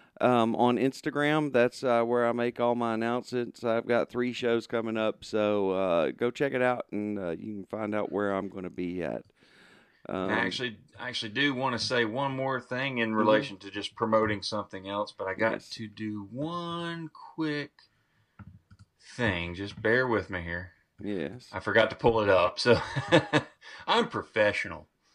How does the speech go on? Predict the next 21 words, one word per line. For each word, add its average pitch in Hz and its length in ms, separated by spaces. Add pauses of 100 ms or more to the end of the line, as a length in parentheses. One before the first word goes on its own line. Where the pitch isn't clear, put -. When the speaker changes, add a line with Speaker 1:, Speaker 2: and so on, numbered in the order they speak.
(1000)
Speaker 2:
Uh, 139 240 (160)
okay, 180 360
yeah. 147 220 (120)
Starting 156 680 (420)
this 147 360
Sunday 170 600
and 131 120
hopefully 196 520
every 160 340
Sunday 123 480
this 107 280
year, 90 440 (560)
I 117 140
will 117 140
have 110 140
a 110 40
new 135 300
article 113 600
at 101 240
the 101 80
geeklyblog 113 1000